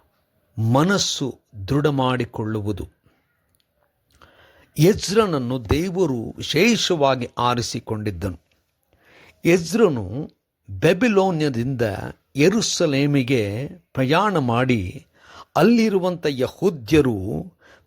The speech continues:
ದೇವರ ಧರ್ಮಶಾಸ್ತ್ರವನ್ನು ಮರೆತು ಬಿಟ್ಟಿದ್ದಾರೆ, ಅದರಂತೆ ನಡೆಯದೆ ಹೋಗಿದ್ದಾರೆ,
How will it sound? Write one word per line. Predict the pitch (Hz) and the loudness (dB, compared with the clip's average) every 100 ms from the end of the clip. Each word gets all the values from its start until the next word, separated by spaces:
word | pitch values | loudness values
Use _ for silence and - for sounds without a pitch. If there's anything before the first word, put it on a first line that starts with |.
| 95 | 0
ದೇವರ | 147 202 180 185 160 | 2 2 4 4 4
ಧರ್ಮಶಾಸ್ತ್ರವನ್ನು | 98 - 151 185 190 - 170 165 - - 160 151 147 143 135 135 - _ _ _ _ - | 2 0 0 0 -2 0 0 0 -4 -2 0 2 0 2 0 -2 -6 _ _ _ _ -8
ಮರೆತು | 113 131 170 180 - | 0 2 2 2 0
ಬಿಟ್ಟಿದ್ದಾರೆ, | 165 156 - 123 110 117 104 98 - 151 - _ _ _ - - - - _ _ _ 139 | 0 -8 -8 -12 -6 -6 -4 -8 -10 -16 -20 _ _ _ -20 -20 -20 -20 _ _ _ -2
ಅದರಂತೆ | 139 165 180 170 160 | 4 4 4 2 0
ನಡೆಯದೆ | 127 123 160 214 175 190 | 2 0 4 2 4 -2
ಹೋಗಿದ್ದಾರೆ, | - 147 131 117 104 113 95 90 104 98 _ | -2 -6 -6 -8 -8 -8 -8 -12 -16 -20 _